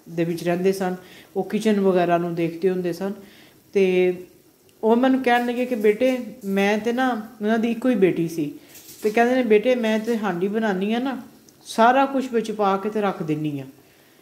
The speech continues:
ਤੇ ਕਹਿੰਦੇ ਨੇ, "ਸਾਰਾ ਕੁਝ ਪਾ ਕੇ ਰੱਖ ਦਿੰਦੀ ਹਾਂ ਹਲਕੀ ਅੱਗ 'ਤੇ।" ਕਹਿੰਦੇ ਨੇ, "ਆਪ ਆਪਣੇ ਨਮਾਜ਼ ਕੁਰਾਨ 'ਚ ਲੱਗੀ ਰਹਿੰਦੀ ਹਾਂ,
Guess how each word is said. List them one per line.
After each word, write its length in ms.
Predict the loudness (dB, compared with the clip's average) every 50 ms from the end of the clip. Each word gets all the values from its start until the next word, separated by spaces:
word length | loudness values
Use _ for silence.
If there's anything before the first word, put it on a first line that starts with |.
| _ _ _ 2
ਤੇ 680 | 4 4 4 4 4 2 0 0 0 -2 -2 -4 -8 -18 -14 -4
ਕਹਿੰਦੇ 220 | 0 2 2 2 2
ਨੇ, 120 | 2 0
"ਸਾਰਾ 300 | 0 2 2 2 2 2
ਕੁਝ 180 | 2 0 -2 -2
ਪਾ 260 | 0 0 2 2 2
ਕੇ 120 | 2 0
ਰੱਖ 220 | 0 0 0 0 -2
ਦਿੰਦੀ 340 | -4 -2 -2 -2 -2 -2 -2
ਹਾਂ 100 | -4 -4
ਹਲਕੀ 640 | -2 -2 -2 -2 -2 0 0 2 2 4 4 2
ਅੱਗ 140 | 2 0 -2
'ਤੇ।" 280 | -4 -4 -4 -6 -6 -10 -16 -20 -20 _ _ -4
ਕਹਿੰਦੇ 200 | -2 0 0 2
ਨੇ, 100 | 2 2
"ਆਪ 320 | 4 4 2 2 0 0 -2
ਆਪਣੇ 260 | -2 -2 -2 -4 -4
ਨਮਾਜ਼ 400 | -2 -2 -2 -2 -2 -2 -4 -4
ਕੁਰਾਨ 400 | -4 -4 -2 -2 0 0 -2 -4
'ਚ 100 | -4 -2
ਲੱਗੀ 280 | 0 0 0 0 0
ਰਹਿੰਦੀ 360 | 2 2 2 2 0 0 0 0
ਹਾਂ, 100 | -2